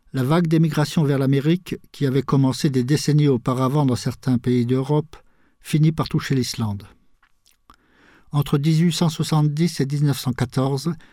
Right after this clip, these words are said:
quelques quinze mille Islandais traversèrent définitivement l'océan. La plupart s'établirent au Canada.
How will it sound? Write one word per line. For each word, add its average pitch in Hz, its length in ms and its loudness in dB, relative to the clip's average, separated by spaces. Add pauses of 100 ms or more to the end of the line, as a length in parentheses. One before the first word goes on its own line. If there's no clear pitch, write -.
(340)
quelques 131 280 -2
quinze 147 380 2
mille 151 200 4
Islandais 139 600 0
traversèrent 139 580 -2
définitivement 139 800 0
l'océan. 123 540 -2 (1900)
La 135 120 -2
plupart 151 420 0
s'établirent 143 500 0
au 135 80 0
Canada. 120 500 0